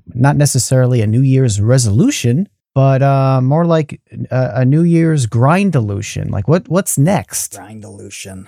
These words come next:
Speaker 1: What's, what is,
Speaker 2: Well,
Speaker 1: what is your
Speaker 2: let me
Speaker 1: New
Speaker 2: ask
Speaker 1: Year's
Speaker 2: this.
Speaker 1: grindolution?
Speaker 2: Are you s-, uh, before we do that, are you somebody who, who does the annual review? Do you, do you, uh, uh, sit down and, and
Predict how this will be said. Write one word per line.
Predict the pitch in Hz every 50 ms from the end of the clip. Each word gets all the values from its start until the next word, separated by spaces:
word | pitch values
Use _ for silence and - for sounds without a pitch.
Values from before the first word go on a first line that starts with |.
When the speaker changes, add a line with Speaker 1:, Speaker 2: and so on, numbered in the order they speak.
| - -
Speaker 1:
What's, | 170 202 - - - - _ _ _ _
what | - 135 180 233 277
is, | 262 233 - 175
Speaker 2:
Well, | 165 185
Speaker 1:
what | 226 240
is | 254 226 -
your | 185 170
Speaker 2:
let | - 156
me | 156 170
Speaker 1:
New | 175
Speaker 2:
ask | 175 170 165
Speaker 1:
Year's | 165 160 -
Speaker 2:
this. | - -
Speaker 1:
grindolution? | 139 139 143 147 139 135 127 127 131 139 - - 104 95 - - - _ _ _ _ -
Speaker 2:
Are | 139 143
you | 143 147 180 208
s-, | - -
uh, | - 156 147 131 123 127 131 151 151 147 120 107
before | 135 123 - - 170 175
we | 160 160
do | 151 131 139 135
that, | 113 110 92 85 90 - -
are | 123 131
you | 131 139 170
somebody | 190 - - 208 190 185 185 170 165 151
who, | 123 107 127 131 123 120 113 113 104 - _ _ _
who | - 113 120 123 117
does | 107 123 113 117 120 117 110 -
the | 127 117 104 87
annual | 101 110 113 113 113 113 110 110 110 104
review? | 98 101 101 101 98 82 101 98 98 101 101 101 104 107 110 - -
Do | - 113
you, | 113 117 -
do | - 120
you, | 120 123 123 123 123 107 - _ _ _ _ _ _ _ -
uh, | 135 113 113 117 117 110 101 95 - _ _ - 123
uh, | 117 113 110 95
sit | - - - 127 104
down | 110 117 113 113 113 113
and, | 113 107 104 101 98
and | 101 101 101 98 98 92